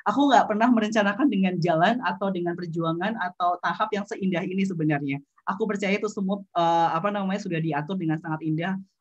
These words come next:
oleh Tuhan. Jadi teman-teman yang merasa sedang stuck, sedang jalan buntu, sedang masuk, eh, pinggir jurang gitu ibaratnya ya, itu teman-teman gak usah khawatir ya, teman-teman gak usah takut, eh,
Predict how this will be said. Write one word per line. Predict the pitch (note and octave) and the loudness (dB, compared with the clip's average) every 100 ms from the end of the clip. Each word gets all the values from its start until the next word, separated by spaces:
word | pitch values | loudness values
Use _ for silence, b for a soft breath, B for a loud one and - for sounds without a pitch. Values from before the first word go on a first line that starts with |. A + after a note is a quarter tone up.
| - | -4
oleh | D#3+ E3 | -4 -2
Tuhan. | E3+ F3 E3 F3+ A#3 | -4 -2 0 0 0
Jadi | F3 G#3 | -2 -2
teman-teman | F#3+ F3+ F3 F#3 G#3 | -2 -4 -4 -2 -2
yang | F#3+ E3+ | -2 -2
merasa | E3+ E3+ F3+ F3 E3 - | -2 -2 -2 -4 -6 -10
sedang | F#3+ F#3 G3 G3 F#3 | -4 2 2 2 -6
stuck, | _ G3 A3 A3+ _ _ - | _ 2 2 0 _ _ -10
sedang | F#3 F#3+ | -2 2
jalan | F3+ F#3 | 4 4
buntu, | E3+ F#3 F#3 A3+ | 2 0 -2 -2
sedang | A3+ F3 E3 | -2 -2 -4
masuk, | F3 F#3 | -6 -8
eh, | - E3 E3 E3 D#3+ - _ | -2 0 2 0 -2 -10 _
pinggir | F#3+ E3 G3 | -2 0 0
jurang | E3 E3+ G3+ G#3+ | 0 0 0 0
gitu | F#3+ F#3+ | -2 -2
ibaratnya | F3 D#3+ E3 G3 | -2 -2 -2 0
ya, | F#3+ A3+ - B - | 0 0 -4 B -4
itu | G3 A3+ | -2 0
teman-teman | A3 G3+ A#3 | 0 0 -2
gak | G#3+ G3+ | -2 -2
usah | G#3 | -2
khawatir | A#3 G3 F3+ F3 D#3+ E3 A3 A3+ | 0 2 2 2 0 0 0 -2
ya, | F#3 A3+ A3+ _ | -2 -4 -6 _
teman-teman | F#3 F#3 G3 G#3 | -8 -2 -2 -2
gak | F3+ F#3 | -2 -4
usah | F3 | -2
takut, | E3+ E3+ - F#3 A3+ - | -2 -4 -4 -2 -2 -2
eh, | E3 E3 | -2 0